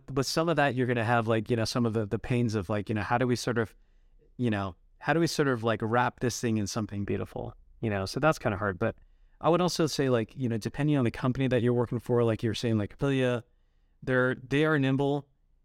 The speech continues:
you know, um, their product plan is probably a little bit more flexible, whereas the Japanese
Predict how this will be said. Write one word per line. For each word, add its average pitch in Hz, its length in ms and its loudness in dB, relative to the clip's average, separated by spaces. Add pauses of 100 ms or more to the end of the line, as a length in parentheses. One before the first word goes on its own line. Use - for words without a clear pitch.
(100)
you 127 140 0
know, 120 280 2
um, 110 480 -2 (180)
their 143 220 0
product 147 380 -2
plan 127 380 0
is 120 120 -4
probably 123 280 2
a 113 60 2
little 120 180 0
bit 117 120 -4
more 117 140 -4
flexible, 113 680 -2
whereas 117 260 0
the 120 80 -4
Japanese 123 720 -2